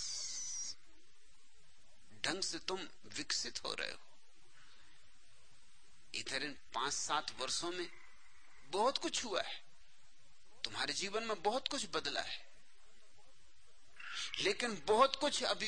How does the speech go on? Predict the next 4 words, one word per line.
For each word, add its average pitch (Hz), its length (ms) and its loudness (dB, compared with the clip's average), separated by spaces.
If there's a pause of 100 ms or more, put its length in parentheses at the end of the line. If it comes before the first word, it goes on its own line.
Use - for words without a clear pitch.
(120)
और 254 200 12
होना 170 320 6
है। - 200 -2 (2750)
चलो, 233 320 4